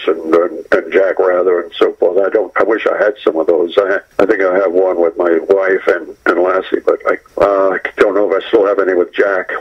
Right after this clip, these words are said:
or Benita. But very, very nice man. I liked him a lot, and, uh, he had a lot of authority. He was a bright man and, uh, very successful. Um, obviously, the Rather Corporation in Beverly Hills was a nice, you know, building, a nice landmark there.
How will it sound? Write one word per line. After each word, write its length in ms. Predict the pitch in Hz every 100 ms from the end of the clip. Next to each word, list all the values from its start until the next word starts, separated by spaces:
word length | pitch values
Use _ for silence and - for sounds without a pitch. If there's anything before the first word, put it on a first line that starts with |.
| -
or 140 | 92
Benita. 420 | 92 92 95 90 -
But 160 | - -
very, 280 | 139 147 123
very 200 | 117 104
nice 240 | 98 95 -
man. 160 | 95 90
I 60 |
liked 320 | 92 104 98 101
him 80 |
a 80 | 87
lot, 340 | 87 90 85 - -
and, 280 | 92 82 80
uh, 220 | 90 87 - _
he 100 | 139
had 200 | 151 151
a 40 | 147
lot 160 | 151
of 120 | 151
authority. 480 | 156 - 147 147 117
He 60 | 90
was 160 | 110 101
a 180 | 98 98
bright 320 | 90 120 147
man 340 | 120 98 95 101
and, 300 | 104 92 98
uh, 540 | 95 95 95 _ 101
very 240 | 90 117 113
successful. 720 | 110 - 110 104 - 85 - _ -
Um, 220 | 90 85 - -
obviously, 600 | 90 87 78 - 87 92 - _
the 120 | 95
Rather 320 | 101 104 101
Corporation 760 | 98 107 92 98 98 95 101 90
in 140 | 87
Beverly 380 | 98 92 95 95
Hills 360 | 104 92 87 -
was 160 | - 90 -
a 40 |
nice, 260 | 87 98 92 - _ _ -
you 80 |
know, 240 | 107 104 95 - - 92
building, 380 | 90 110 92 92
a 20 |
nice 280 | 95 104 92
landmark 580 | 104 104 98 92 87 -
there. 380 | 98 85 87